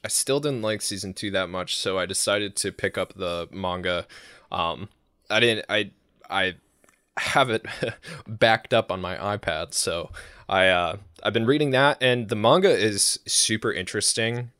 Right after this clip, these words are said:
Um, for more or less so far, the show has been take for take, uh, from the manga. It didn't start out with, um, uh, Lugosi, like,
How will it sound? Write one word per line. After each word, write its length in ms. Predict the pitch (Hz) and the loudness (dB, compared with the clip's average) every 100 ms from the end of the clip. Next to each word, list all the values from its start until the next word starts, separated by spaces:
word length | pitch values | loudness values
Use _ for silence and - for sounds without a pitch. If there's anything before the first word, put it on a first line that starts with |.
| - | -4
Um, 500 | 98 92 90 92 98 _ _ _ - - 123 - | 0 0 -2 -6 -10 _ _ _ -20 -20 -18 -16
for 460 | - - 180 165 143 | -10 4 6 6 2
more 240 | 139 185 | 4 4
or 60 | 196 | 6
less 240 | 127 139 | 6 6
so 240 | - - 123 | 6 4 2
far, 340 | - 113 127 | 4 4 4
the 140 | 117 95 | 2 0
show 260 | - 104 | 2 2
has 140 | 101 - | 2 -2
been 180 | 95 | -6
take 240 | 87 95 92 | -2 -2 -2
for 120 | 95 | -6
take, 400 | - 90 92 - _ - - - - | -2 -2 -2 -12 _ -20 -20 -20 0
uh, 160 | 120 120 | 4 4
from 200 | 135 135 | 2 0
the 80 | |
manga. 440 | 135 139 143 143 113 | 4 4 4 4 2
It 100 | 110 | 0
didn't 180 | 113 107 | 0 4
start 380 | - 101 98 95 | 4 6 4 2
out 280 | 90 90 | -2 -2
with, 280 | 95 87 - 85 | -4 -8 -6 -6
um, 400 | 82 82 110 113 _ _ _ _ _ _ _ _ | -6 -8 -12 -14 _ _ _ _ _ _ _ _
uh, 200 | - 78 | -4 -4
Lugosi, 720 | 80 95 95 87 - 87 87 | -4 0 0 2 0 0 -2
like, 200 | 87 78 | -4 -4